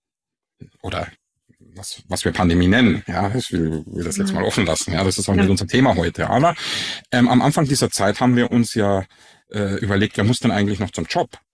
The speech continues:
Speaker 1: Homeoffice konnten ganz viele machen, aber eben keine Kassiererin, eben keine Pflegekräfte und so weiter.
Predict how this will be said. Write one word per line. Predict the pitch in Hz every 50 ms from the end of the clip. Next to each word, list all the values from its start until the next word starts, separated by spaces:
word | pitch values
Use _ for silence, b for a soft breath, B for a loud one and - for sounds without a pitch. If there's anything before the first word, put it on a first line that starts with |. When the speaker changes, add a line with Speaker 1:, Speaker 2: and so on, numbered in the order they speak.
| _ -
Speaker 1:
Homeoffice | 113 131 - 151 151 151 - -
konnten | - 131 113 120 104
ganz | 104 98 92
viele | - - 185 190 185
machen, | 135 95 90 110 110
aber | 113 113 120
eben | 107 107 104 95
keine | - 120 117 123 120
Kassiererin, | - - 101 104 110 113 110 110 113 117 123 131
eben | 107 110 110 104
keine | - - 123 135 123
Pflegekräfte | - - 101 101 101 104 101 110 110 - - - 127 104
und | 98 123
so | - 123
weiter. | 117 123 127 - 127